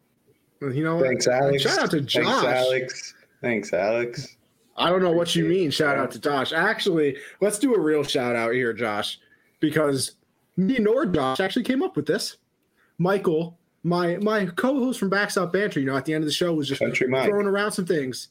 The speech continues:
Speaker 1: Yeah, Country Mike.
Speaker 2: <laughs>
Speaker 1: Actually, or
Speaker 2: Squirrel Boy.
Speaker 1: Squirrel Boy, I believe.
Speaker 2: <laughs>
Speaker 1: Yeah, I was gonna say, Squirrel Boy over there kind of threw out some names like this, and we decided to go with this. So, Michael, if you're watching this,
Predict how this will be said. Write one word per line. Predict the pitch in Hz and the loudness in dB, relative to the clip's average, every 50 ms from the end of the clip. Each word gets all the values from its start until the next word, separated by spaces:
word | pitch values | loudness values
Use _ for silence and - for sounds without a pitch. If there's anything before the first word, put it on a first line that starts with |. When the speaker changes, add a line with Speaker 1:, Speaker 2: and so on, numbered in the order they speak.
| _ _ - | _ _ -2
Speaker 1:
Yeah, | 220 311 392 339 208 | 0 2 2 2 0
Country | - - 220 262 294 - - - 339 294 262 | 0 2 2 2 2 0 2 2 2 4 4
Mike. | 240 233 247 262 262 - 240 151 143 - - - 190 - 147 135 131 139 139 | 2 2 2 2 2 2 2 0 -2 -6 -8 -10 -4 -2 -2 0 0 0 0
Speaker 2:
<laughs> | 135 135 139 - - - 185 | 0 -2 -4 -6 -6 -2 0
Speaker 1:
Actually, | 202 240 - - - 262 220 202 175 156 147 131 - - _ _ _ _ _ - - 190 | 0 0 0 0 0 2 2 4 4 2 0 -2 -4 -8 _ _ _ _ _ 0 2 2
or | 196 196 156 | 4 2 2
Speaker 2:
Squirrel | 139 - 135 113 104 | 2 2 2 2 4
Boy. | |
Speaker 1:
Squirrel | - - - - 151 | 4 2 2 2 2
Boy, | 127 147 143 | 0 0 0
I | 131 - - - - | 0 -2 -4 -4 -4
believe. | 156 147 151 - 147 120 - - | -2 0 0 0 0 0 0 0
Speaker 2:
<laughs> | |
Speaker 1:
Yeah, | 151 151 - - 320 - - | 0 2 2 2 0 2 0
I | - 208 | 0 2
was | - 214 175 - | 0 0 -2 -4
gonna | - - 190 180 | -2 -2 -2 -2
say, | - - 240 214 190 160 | -2 -2 -2 0 0 0
Squirrel | 143 143 - - 220 233 453 466 302 226 | 0 -2 -2 0 0 0 2 2 0 0
Boy | 180 160 160 151 143 143 | 2 2 2 2 2 2
over | 143 135 127 135 | 0 0 0 0
there | 135 131 127 127 123 - - - - - - - - - - - - _ | 0 0 0 -2 -4 -6 -10 -16 -8 -6 -4 -4 -4 -6 -10 -12 -8 _
kind | - 240 240 214 | 0 0 2 2
of | 208 202 208 - | 0 0 -4 -8
threw | - - 220 226 226 220 214 | -8 -4 0 2 2 2 2
out | 196 180 180 156 | 2 2 2 2
some | - 185 180 | 2 2 2
names | 180 175 170 165 160 156 | 2 2 2 0 0 0
like | 156 156 143 131 | 0 0 -2 0
this, | - 143 139 135 - | 0 0 0 0 0
and | 170 185 | 0 0
we | 208 | 0
decided | 214 262 - 285 262 233 226 | 0 -2 0 0 2 2 0
to | 208 208 | 0 0
go | 190 202 202 | 0 0 0
with | 185 165 | 0 -2
this. | 135 131 - | -4 -4 -4
So, | - 165 156 160 165 | -2 0 0 0 0
Michael, | 170 180 185 196 190 208 202 202 208 202 - _ _ | 0 0 0 2 2 2 0 0 -2 -4 -8 _ _
if | - - 165 | -6 -4 -2
you're | 180 208 220 202 | 0 0 0 2
watching | 196 196 190 175 - - 143 113 | 2 2 0 0 0 -2 -2 -2
this, | 92 90 92 - - - | -4 -6 -8 -8 -10 -12